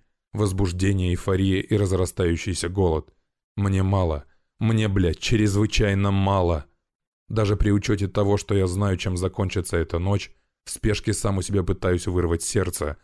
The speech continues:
потому как оно на разрыв колотится, а мне плевать. Чувствую ладони Маруси на своем лице. Сам тем временем своими наглыми лапами сиськи ее мну. С хриплым стоном смещаюсь и рвусь к ним ртом.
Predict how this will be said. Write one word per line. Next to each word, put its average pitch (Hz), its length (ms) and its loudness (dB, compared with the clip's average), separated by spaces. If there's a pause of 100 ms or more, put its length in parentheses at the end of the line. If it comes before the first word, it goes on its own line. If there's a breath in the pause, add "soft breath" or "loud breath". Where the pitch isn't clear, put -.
(140)
потому 110 360 0
как 107 220 -2
оно 107 200 2
на 104 120 0
разрыв 98 400 2
колотится, 85 720 0 (140)
а 104 100 0
мне 90 260 0
плевать. 87 540 0 (560)
Чувствую 113 380 2
ладони 107 340 2
Маруси 104 380 2
на 101 100 0
своем 95 420 2
лице. 92 460 -2 (340)
Сам 101 360 0
тем 104 180 0
временем 104 380 2
своими 101 320 0
наглыми 101 460 2
лапами 98 420 2
сиськи - 440 -4
ее 87 240 0
мну. 82 360 -2 (240)
С - 80 -6
хриплым 110 420 0
стоном 107 400 0
смещаюсь 107 640 0
и 120 80 0
рвусь 107 320 2
к - 80 -10
ним 107 220 2
ртом. 98 480 -2